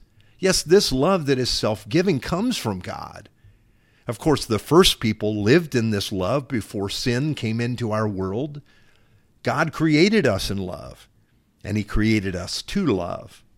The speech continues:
This is our purpose. To image or show forth God in the way we live,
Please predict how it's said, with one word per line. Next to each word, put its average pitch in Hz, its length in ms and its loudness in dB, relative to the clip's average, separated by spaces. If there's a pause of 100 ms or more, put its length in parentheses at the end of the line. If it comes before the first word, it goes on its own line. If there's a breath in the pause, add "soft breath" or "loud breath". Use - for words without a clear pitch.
(180)
This 117 400 2
is 92 160 -4
our 107 120 -2
purpose. - 680 -8 (880 soft breath)
To 117 180 0
image 165 420 6
or 101 160 0
show 113 280 0
forth 113 400 -4
God 131 500 0
in 110 160 -6
the 104 80 0
way 107 220 0
we 107 180 -2
live, 147 560 2